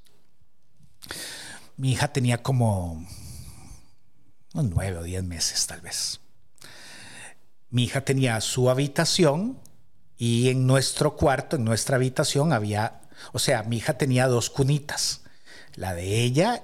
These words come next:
y la que estaba a la par de donde estaba mi esposa. Cuando mi esposa se fue de viaje, yo esa misma noche le dije a mi hija, "Amor, hoy empezás a dormir en tu cuarto.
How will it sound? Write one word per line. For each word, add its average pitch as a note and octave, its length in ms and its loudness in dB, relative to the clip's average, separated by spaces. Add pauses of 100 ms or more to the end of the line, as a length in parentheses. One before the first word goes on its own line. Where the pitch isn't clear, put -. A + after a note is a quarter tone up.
(140)
y A2 180 0
la G2 200 -2
que - 80 -8
estaba F#2+ 260 0
a - 20 0
la A#2 160 0
par G2+ 220 0
de B2+ 120 2
donde G#2 240 0
estaba F2+ 260 -4
mi G2+ 100 0
esposa. - 460 2 (1700)
Cuando A#2+ 360 4
mi A#2+ 80 4
esposa - 400 4
se F3 160 4
fue D3+ 240 4
de E3+ 60 6
viaje, D3+ 680 2 (440)
yo B2 140 4
esa B2+ 200 4
misma C3 340 6
noche B2+ 540 4
le A2 100 2
dije G#2+ 160 4
a B2 60 4
mi A2+ 220 6
hija, A#2+ 180 0
"Amor, A2+ 400 2
hoy F#2 180 -4
empezás G2+ 480 0
a C#3 60 0
dormir G#2 340 0
en C#3+ 100 0
tu C3 140 -4
cuarto. - 400 -10